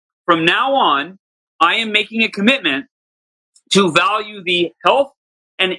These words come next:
energy consequences of the foods that I eat above the taste of, that I, of the foods that I eat, right?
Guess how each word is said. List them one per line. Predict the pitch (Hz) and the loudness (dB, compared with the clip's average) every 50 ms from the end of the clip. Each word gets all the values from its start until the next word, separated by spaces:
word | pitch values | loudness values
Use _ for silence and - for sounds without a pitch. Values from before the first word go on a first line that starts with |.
| - | -4
energy | - 190 208 233 247 240 202 180 196 233 208 | -2 0 2 2 0 0 -2 -2 -2 -2 -2
consequences | - - 208 214 226 233 226 226 220 - - 185 170 - 180 165 151 | 0 0 0 2 0 0 -4 -10 -10 -6 -4 -4 -2 0 0 2 2
of | 165 147 147 | 2 2 0
the | 151 - - | -6 -8 -4
foods | - 208 240 247 240 190 170 160 | 0 2 2 2 2 0 2 2
that | 180 175 | 2 2
I | 190 208 208 - | 2 0 -2 -4
eat | - 247 233 180 165 165 - _ _ _ _ _ _ _ _ - | -4 -2 0 0 0 -2 -4 _ _ _ _ _ _ _ _ -2
above | 180 185 180 143 202 220 233 214 180 175 | 0 0 2 2 2 0 0 -2 -4 0
the | 180 208 208 - - | 0 0 0 0 0
taste | 226 226 226 214 - - - | 0 0 0 -2 -6 -4 -2
of, | 156 156 | 0 0
that | 147 151 143 | 0 0 0
I, | 131 131 - - | 0 -2 -2 0
of | 143 139 139 | 0 0 0
the | 139 - | -2 -2
foods | - 156 147 139 | 0 0 2 2
that | 139 131 | 2 2
I | 127 | 2
eat, | 117 113 113 - | 0 -2 -2 0
right? | 123 131 151 170 - | 0 2 2 0 -6